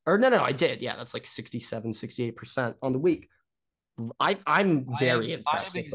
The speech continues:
Speaker 2: exactly,
Speaker 1: both of us. I
Speaker 2: I am
Speaker 1: didn't, I
Speaker 2: fif-,
Speaker 1: didn't think we could do that. We pulled that
Speaker 2: I'm,
Speaker 1: off.
Speaker 2: I'm fifty-nine point nine seven percent, so
Speaker 1: Sixty.
Speaker 2: sixty percent.
Speaker 1: Sixty, sixty.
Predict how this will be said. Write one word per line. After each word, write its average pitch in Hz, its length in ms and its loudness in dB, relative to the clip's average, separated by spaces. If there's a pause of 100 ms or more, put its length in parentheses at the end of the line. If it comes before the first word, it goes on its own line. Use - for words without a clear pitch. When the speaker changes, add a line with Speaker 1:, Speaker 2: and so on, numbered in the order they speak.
Speaker 2:
exactly, 165 460 -4
Speaker 1:
both - 40 -6
of - 0 -
us. - 60 -20
I 139 80 4
Speaker 2:
I - 20 4
am 151 60 4
Speaker 1:
didn't, 170 180 4
I 156 60 4
Speaker 2:
fif-, 165 80 6
Speaker 1:
didn't 151 200 4
think 156 240 0
we 143 120 -2
could 120 160 -4
do 113 160 -2
that. - 280 -8
We 139 140 0
pulled 151 300 -2
that 151 140 -2
Speaker 2:
I'm, 120 60 -6
Speaker 1:
off. - 320 -10 (440)
Speaker 2:
I'm 151 160 -2 (220)
fifty-nine 160 560 2
point 143 260 2
nine 131 480 2
seven 131 540 -2
percent, 120 600 -2
so 120 540 -2
Speaker 1:
Sixty. - 340 0
Speaker 2:
sixty 139 300 -2 (240)
percent. 127 240 -2 (440)
Speaker 1:
Sixty, - 440 -2
sixty. - 400 -6